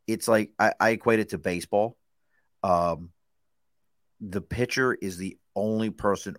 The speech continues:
on that mound. Yep. Ten other people out there work, working it out with you, but the pitcher is the only person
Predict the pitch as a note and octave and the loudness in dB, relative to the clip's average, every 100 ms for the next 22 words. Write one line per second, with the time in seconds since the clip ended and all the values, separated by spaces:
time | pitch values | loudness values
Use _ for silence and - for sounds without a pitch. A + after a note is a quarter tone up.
0 | - F#2+ F#2 F2 - F2 D2+ D2+ - _ | -8 -6 -4 -6 -6 -8 -8 -12 -20 _
1 | _ G#2 C#3+ - _ _ _ _ G2+ A2 | _ -2 -2 -4 _ _ _ _ -4 -4
2 | A#2 A#2 A2 G2 G2+ G2 G#2 G2+ F#2+ - | -4 -4 -2 0 0 0 0 -2 -4 -12
3 | - _ - G2+ G#2+ - G#2 G#2+ A2+ G#2 | -20 _ -4 0 0 -2 -2 -2 -2 0
4 | G2+ G2+ G#2 F#2 F#2+ F2+ _ _ _ - | 4 4 2 -4 -6 -10 _ _ _ -2
5 | G2 F#2 - - A2 - A2 F#2 F2 - | -2 -2 -12 -8 -6 -4 -4 -4 -6 -14
6 | _ - F#2+ A2 G#2+ G#2+ F#2+ - G2 F#2+ | _ -8 -4 -2 0 -2 -4 -2 0 0
7 | - E2 D2+ | -4 -14 -16